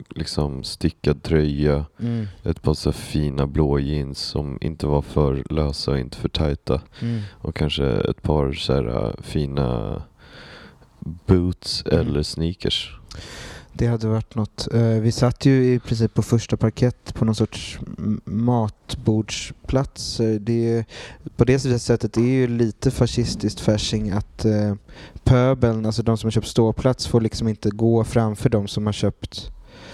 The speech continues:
Speaker 2: eh, mat-, eh, salsplatser liksom.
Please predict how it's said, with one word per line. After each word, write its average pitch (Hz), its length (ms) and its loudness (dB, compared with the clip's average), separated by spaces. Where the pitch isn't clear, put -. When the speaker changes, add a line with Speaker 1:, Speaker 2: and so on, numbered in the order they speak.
Speaker 2:
eh, 107 220 0
mat-, - 640 -2
eh, 113 160 2
salsplatser 110 800 -2
liksom. 110 440 -4